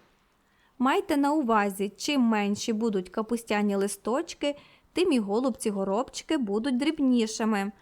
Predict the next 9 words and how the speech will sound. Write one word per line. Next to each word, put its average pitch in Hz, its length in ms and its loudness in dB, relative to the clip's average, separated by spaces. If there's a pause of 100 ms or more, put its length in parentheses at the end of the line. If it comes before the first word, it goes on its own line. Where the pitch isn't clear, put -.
(220)
Вони 214 400 0
на 330 140 0
столі 269 380 -2
дуже 214 460 0
гарно 208 400 0
виглядають, 208 800 -2 (280)
і 254 140 0
посмакувати 214 960 0
ними 269 400 0